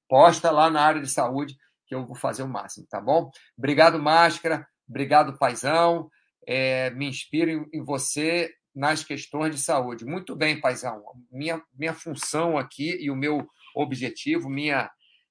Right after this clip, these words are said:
meu jihá aqui <laughs> é mais ou menos,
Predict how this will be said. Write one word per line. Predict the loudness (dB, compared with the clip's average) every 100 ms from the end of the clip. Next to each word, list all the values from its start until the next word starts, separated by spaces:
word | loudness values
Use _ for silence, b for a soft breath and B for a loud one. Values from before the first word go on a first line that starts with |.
| _
meu | -12 -4 -4 -4 -6 -8 -12 _ _ _
jihá | -4 0 4 8 10 8
aqui | 4 -2
<laughs> | -2 0 -2 -2 -4 -10 -20 -20 -10
é | -8
mais | -2 2 2 0
ou | -4
menos, | -4 -4 -4 -8